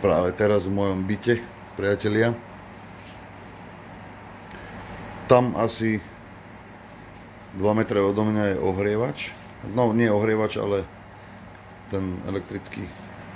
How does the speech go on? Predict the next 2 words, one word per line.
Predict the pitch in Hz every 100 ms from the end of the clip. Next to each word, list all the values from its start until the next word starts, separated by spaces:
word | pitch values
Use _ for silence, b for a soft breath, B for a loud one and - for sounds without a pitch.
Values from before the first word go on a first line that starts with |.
| - - - - -
tento. | 101 95 123 139 - - - - - - - - - - - - - - - -
A | -